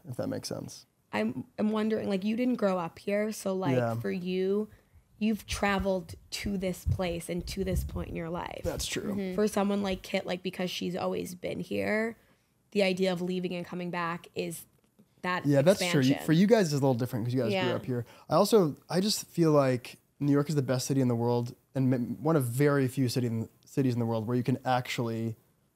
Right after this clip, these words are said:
Speaker 1: make a lot of new friends and, like,
Speaker 3: Mm-hmm.
Speaker 1: genuine friends. It's the best city in the world for that, I think. I,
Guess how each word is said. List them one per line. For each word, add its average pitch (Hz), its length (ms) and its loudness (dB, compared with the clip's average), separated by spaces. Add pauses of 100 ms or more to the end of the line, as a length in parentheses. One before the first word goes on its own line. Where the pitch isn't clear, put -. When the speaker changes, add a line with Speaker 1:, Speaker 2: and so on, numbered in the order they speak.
(300)
Speaker 1:
make 127 520 4
a 131 80 -2
lot 117 320 2
of 110 80 -2
new 117 180 0
friends 123 580 -2
and, 127 120 2
like, 117 120 0
Speaker 3:
Mm-hmm. 104 60 -6
Speaker 1:
genuine 120 440 2
friends. 143 540 -2 (640)
It's - 120 -2
the 143 60 0
best 139 200 6
city 127 140 4
in 117 60 2
the 113 60 0
world 104 200 -4
for - 80 -8
that, 90 260 -8
I 117 60 -6
think. - 360 -10 (1000)
I, 139 200 8